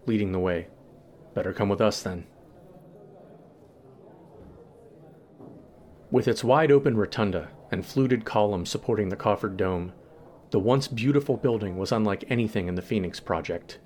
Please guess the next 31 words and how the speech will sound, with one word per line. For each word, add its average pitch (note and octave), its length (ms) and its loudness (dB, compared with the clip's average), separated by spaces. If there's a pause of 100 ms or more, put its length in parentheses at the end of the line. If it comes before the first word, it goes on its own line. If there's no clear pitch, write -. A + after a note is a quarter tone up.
(1400)
Allowed C3 320 4
to C#3 100 2
move B2+ 180 2
freely, G#2 460 -2 (320)
Doctor B2+ 260 2
Bath B2 320 2
roamed C3+ 260 4
the G#2 120 0
expansive G2 540 -4
hall F2+ 280 -4
converted A2 520 2
by F#2 120 0
the F#2 160 -2
Oddfellows G2 540 -2
into G2 220 -4
a G2 40 -2
storage G#2 480 0
area. E2 360 -4 (1300)
Leg-shaped C#3 560 2
boxes A2 440 -2
stacked - 420 -4
eight B2+ 220 -2
feet A#2 160 -2
or G#2+ 80 2
higher G2+ 320 0
formed G2 380 -4
long G#2+ 260 0
columns, F#2 560 -4 (320)
corridors G#2 520 2
of F#2 100 -8
supplies. F#2 680 -2